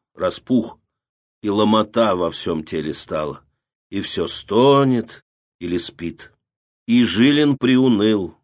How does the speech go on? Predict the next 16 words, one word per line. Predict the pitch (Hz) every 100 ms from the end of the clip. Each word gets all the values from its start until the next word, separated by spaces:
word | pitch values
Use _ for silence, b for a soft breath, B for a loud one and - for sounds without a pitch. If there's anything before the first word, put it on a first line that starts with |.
| _ _ _ _ _ -
видит — | 85 107 113 113 - _ _ _ _
дело | 87 87 104
плохо, | - 85 85 - 76 _ _ _ _ _ _ _ _
и | 107 104
не | 107
знает, | 87 104 95 80 -
как | 87 -
выбраться. | 87 80 73 - - - _ _ _ _ _ _ _ _
Начал | 127 156 156 165
он | 160 143
было | 156 156
подкапываться, | 151 147 - 170 165 139 113 98 - 90
да | 92
землю | 101 107 180 190 170
некуда | 170 156 - 104
кидать. | - 92 80 69 - -